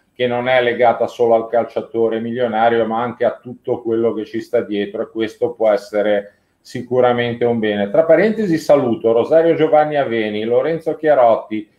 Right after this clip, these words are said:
Fossati Cristiano, Pino Russello e tanti altri che incredibilmente per questa prima prova che stiamo facendo live di Avanti Genova, dopo ormai due mesi che non ci colleghiamo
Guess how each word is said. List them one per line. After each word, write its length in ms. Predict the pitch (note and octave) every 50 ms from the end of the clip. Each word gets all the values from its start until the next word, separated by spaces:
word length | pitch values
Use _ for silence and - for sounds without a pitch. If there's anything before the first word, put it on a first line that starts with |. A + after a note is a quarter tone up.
| _ _ _ _ _
Fossati 580 | _ - C3+ C3 - - D3+ D#3+ D#3+ D#3+ D#3 D3+
Cristiano, 760 | - D#3 C#3 C#3 - - - C#3+ C3+ B2+ B2 A#2 A2+ A#2 A#2
Pino 360 | - C#3+ D#3 D#3+ D#3 D#3 D#3
Russello 840 | D3 C#3+ C3 - - C#3 C3 A#2+ A2+ A2+ A2 A2 A2+ A2+ A#2+ A#2 -
e 200 | C3+ C3+ - -
tanti 340 | - E3 F#3 F3+ F3 F3 D3+
altri 460 | C#3 D#3 F#3 G#3 G3+ A3+ A3+ - -
che 320 | C#3+ C3 B2 A#2+ B2 - _ _ _ _ _ C#3
incredibilmente 1160 | C#3+ C#3+ C#3 D#3+ F3+ F#3 E3+ F3+ F3 G#3 A3+ F#3+ D3+ C3 B2+ C3 B2+ - E3 E3 E3 - - _ _ - _ _
per 220 | - C3 B2+ -
questa 320 | - E3 D#3+ D#3+ - D3 -
prima 540 | - - D3+ D#3 D3+ D3 C3+ B2+ B2 - -
prova 540 | D3 C#3+ D3+ E3 D#3+ D3+ C#3 B2 A#2+ A#2+
che 120 | A#2 A#2+ A2+
stiamo 300 | - - C3+ C3+ C3+ B2
facendo 600 | - - C3+ - - D#3 D3 C#3+ C3 B2+ B2+ C3
live 840 | C#3 C#3 C3+ B2+ B2 A2+ A2 A2 F#2 F#2 G#2 G2+ G2 F#2+ - - _ _ _ _ _ - _
di 400 | A2 B2 C3+ C3+ B2+ B2+ B2 A#2+
Avanti 480 | A#2 A#2+ B2+ C#3 C#3+ C#3 C#3 - C#3+
Genova, 520 | C3+ A2+ D3 D#3 C#3+ B2+ A#2+ A2+ A2 A2+ A#2
dopo 760 | A2+ B2+ C3+ C3 - - A#2+ A#2+ A#2 A#2 A2+ A2 A2 A2 A#2
ormai 360 | A#2+ A#2 A#2 B2 B2+ B2 A#2+
due 180 | A2+ B2+ B2 B2+
mesi 400 | C3+ C3+ C3 A#2 G#2 A2 A2+ G#2
che 100 | A2 A2+
non 180 | A2+ A#2 A2+
ci 180 | - - C3 _
colleghiamo 960 | - C#3 C#3 E3 D#3+ C3+ B2 A#2+ B2 C3 C3 C#3+ D3+ D#3 D#3 - - - -